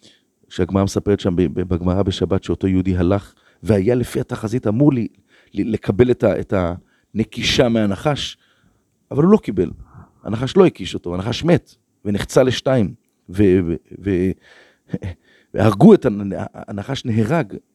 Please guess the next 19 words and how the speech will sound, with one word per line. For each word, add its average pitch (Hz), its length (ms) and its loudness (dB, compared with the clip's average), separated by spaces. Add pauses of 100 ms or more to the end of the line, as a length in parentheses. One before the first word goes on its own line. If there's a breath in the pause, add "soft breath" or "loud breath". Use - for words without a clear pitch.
(100)
הנחש 98 300 -8
מת, 156 280 0 (1080)
אבל 95 120 2
הוא 98 180 6
לא, 120 140 8
הוא 110 220 -4
לא, 120 100 0 (100)
הוא 113 140 -2
לא 107 100 0
פגע 95 240 -2
באותו 90 280 -2
יהודי, 85 340 0 (260 soft breath)
כי - 60 -2
אותו 131 140 2
יהודי 156 200 4
בבוקר 143 340 2
עשה 123 180 -8
מעשה 110 300 -4
קטן, 107 300 -8